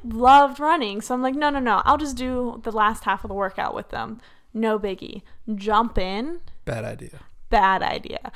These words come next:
Speaker 1: Because I, there's must have been a reason why the doctor said no physical activity.
Speaker 2: It's like he knows something.
Speaker 1: <laughs>
Speaker 2: It's like he knows what he's
Speaker 1: No,
Speaker 2: talking about.
Speaker 1: he obviously didn't know that I was allergic to the steroid shot he gave me.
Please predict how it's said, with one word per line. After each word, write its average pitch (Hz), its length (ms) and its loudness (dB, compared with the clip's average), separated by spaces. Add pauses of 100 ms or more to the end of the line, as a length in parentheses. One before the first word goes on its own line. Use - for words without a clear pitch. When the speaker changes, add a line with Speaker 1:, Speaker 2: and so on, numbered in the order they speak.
(220)
Speaker 1:
Because 214 500 2
I, 240 200 6
there's 262 340 0
must 285 240 0
have - 0 - (100)
been 262 80 -2
a - 20 0
reason 262 280 -2
why 226 180 4
the 220 100 0
doctor 240 300 0
said 233 160 -2
no 226 140 -2
physical 220 360 -8
activity. 233 760 -4
Speaker 2:
It's 139 120 -6
like 156 140 0
he 147 140 -2
knows 131 280 0
something. 101 540 -6 (140)
Speaker 1:
<laughs> - 0 - (400)
Speaker 2:
It's - 80 -4
like 151 140 -4
he 151 200 -2
knows 151 180 6
what 349 100 8
he's 349 80 10
Speaker 1:
No, - 40 6
Speaker 2:
talking 120 220 4
about. 98 100 -2
Speaker 1:
he 339 60 6
obviously 349 500 6
didn't 320 280 -2
know 285 140 4
that 269 120 4
I 240 100 8
was 262 100 2
allergic 269 480 2
to 294 120 -4
the 269 80 -2
steroid 302 560 2
shot 202 260 2
he 220 140 -6
gave 196 320 -4
me. 185 240 -10